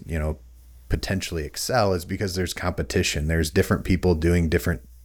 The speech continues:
things well. And if we really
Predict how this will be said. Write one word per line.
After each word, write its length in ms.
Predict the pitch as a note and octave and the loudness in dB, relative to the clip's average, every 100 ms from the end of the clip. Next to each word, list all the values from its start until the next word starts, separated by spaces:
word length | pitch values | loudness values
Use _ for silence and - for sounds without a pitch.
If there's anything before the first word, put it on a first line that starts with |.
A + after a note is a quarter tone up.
| - | -4
things 380 | F2+ E2 D#2+ F2 | -2 -2 -4 -2
well. 520 | A2 G#2 E2 F2 - - - - - | 2 4 4 2 0 -12 -20 -14 -4
And 160 | F2 | 0
if 160 | E2+ - | 0 2
we 80 | F2+ | 2
really 440 | G2+ G#2+ G2 E2+ | 6 6 6 2